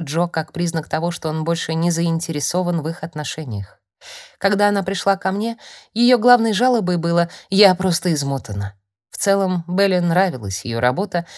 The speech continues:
но у неё всегда было мало времени. Ей хотелось найти себя, выяснить, кто она такая. "Всё, что я хочу, — сказала она мне, — это быть счастливой". Однако каждый день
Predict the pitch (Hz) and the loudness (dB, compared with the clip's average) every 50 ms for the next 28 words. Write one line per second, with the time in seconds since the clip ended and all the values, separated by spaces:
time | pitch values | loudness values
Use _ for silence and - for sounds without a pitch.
0 | - - - - - 226 226 - - - 220 226 220 220 220 220 185 - - 202 | -20 -20 -12 -2 0 2 2 2 2 0 2 2 4 4 2 2 2 0 -2 0
1 | 175 170 165 185 220 220 180 180 202 196 190 170 170 170 180 175 170 170 156 147 | 0 2 2 2 2 2 0 0 0 0 0 0 0 0 0 -2 -2 -2 -4 -4
2 | 139 123 110 104 101 110 - _ _ _ _ _ _ - - 214 202 175 202 190 | -4 -4 -4 -4 -4 -6 -6 _ _ _ _ _ _ -4 -2 -2 0 0 0 -2
3 | - 214 202 202 196 - - 196 190 196 180 - 214 190 - - 202 185 160 151 | 0 0 0 0 0 0 0 0 0 -2 -2 -2 -2 -2 -2 -2 -2 -2 -2 0
4 | 147 123 110 104 - - - - - - - 175 220 214 202 180 - - 185 180 | 0 0 -2 -2 -6 -10 -18 -20 -16 -8 -4 -2 0 0 0 0 0 0 0 0
5 | 175 - - - - 208 208 208 196 202 196 202 190 180 - - 120 101 95 90 | 0 -2 -4 -2 -2 0 0 0 0 -2 -4 -4 -6 -8 -6 -6 -4 -4 -4 -6
6 | 87 - - _ _ _ _ _ _ _ _ _ _ _ _ _ - - - 220 | -8 -10 -14 _ _ _ _ _ _ _ _ _ _ _ _ _ -10 -8 -6 -6
7 | 202 - - 208 208 208 196 180 - 190 180 - - 277 269 - _ _ _ - | -6 -6 -6 -4 -4 -4 -4 -6 -8 -10 -8 -6 -6 -6 -6 -6 _ _ _ -12
8 | - - 123 110 117 107 104 107 110 123 123 120 135 160 190 202 - - - - | -8 -6 -4 -2 -2 -2 0 -2 -2 -4 -4 -4 -4 -4 -6 -6 -8 -12 -20 -20
9 | - - - - - - 247 262 233 247 240 - - - - - - - 247 220 | -20 -20 -18 -14 -6 -2 0 2 2 2 2 0 -2 -8 -8 -6 -2 0 0 0
10 | - - 226 214 233 226 208 160 127 123 - - - - _ _ _ _ _ _ | 0 0 0 0 0 0 -2 -2 -4 -6 -8 -10 -16 -20 _ _ _ _ _ _
11 | _ _ _ _ _ _ _ _ - 175 165 180 180 175 - 175 170 - 180 170 | _ _ _ _ _ _ _ _ -8 -4 0 0 0 0 -2 -4 -6 -4 -4 -4
12 | 156 160 151 147 135 151 175 185 185 180 | -2 -2 -4 -4 -2 -2 -2 -2 -2 -4